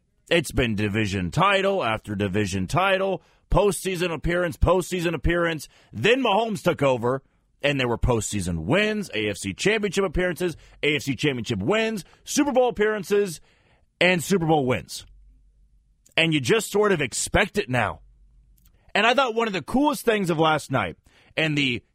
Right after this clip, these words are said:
countless post-game interviews there were, Chris Jones didn't really act like,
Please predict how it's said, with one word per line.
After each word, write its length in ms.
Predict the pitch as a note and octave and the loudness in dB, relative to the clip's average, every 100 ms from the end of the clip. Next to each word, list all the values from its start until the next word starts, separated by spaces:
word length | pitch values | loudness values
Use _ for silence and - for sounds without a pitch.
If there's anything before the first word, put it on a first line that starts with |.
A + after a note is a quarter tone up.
| _ | _
countless 480 | - F3 D#3+ C#3 - | 0 0 0 -6 -2
post-game 480 | - D3 - C#3 | -2 -2 0 -2
interviews 380 | B2+ B2+ A#2 A2+ | 0 -2 -2 -2
there 140 | A#2 A2 | -2 0
were, 320 | F#2+ D2+ - _ _ _ _ _ _ _ | -2 -4 -10 _ _ _ _ _ _ _
Chris 300 | - C#4+ G3+ | 2 2 2
Jones 520 | F3+ G#3 A#3+ B3 - _ _ _ _ _ | 2 2 0 -6 -14 _ _ _ _ _
didn't 300 | A#2+ G3 B3+ | 2 2 4
really 220 | B3 G#3 | 4 4
act 240 | E3 F3+ E3 | 4 0 0
like, 260 | F3 D#3+ | 0 -2